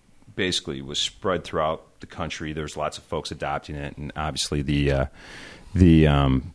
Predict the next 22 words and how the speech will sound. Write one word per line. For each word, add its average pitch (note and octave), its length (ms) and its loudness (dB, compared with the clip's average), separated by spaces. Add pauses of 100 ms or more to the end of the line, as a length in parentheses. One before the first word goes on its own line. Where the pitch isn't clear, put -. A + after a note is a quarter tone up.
(100)
uh, A1+ 400 0 (140)
the A#1 240 0
potential G2 480 4
was D2 220 2
there. D#2 380 4 (1500)
The G2+ 140 4
I G#2 80 6
triple G#2 340 2
E F#2 80 4
saw G#2+ 360 8
this F#2 200 4
potential E2+ 580 2
to - 120 -4
bring F#2 460 2
a E2+ 100 0
common F2+ 480 2
standard E2 720 2
to E2+ 400 4
a D#2+ 100 4
metropolitan-wide D2 1400 2
deployment. C#2+ 800 -2 (500)
Um, C#2+ 540 0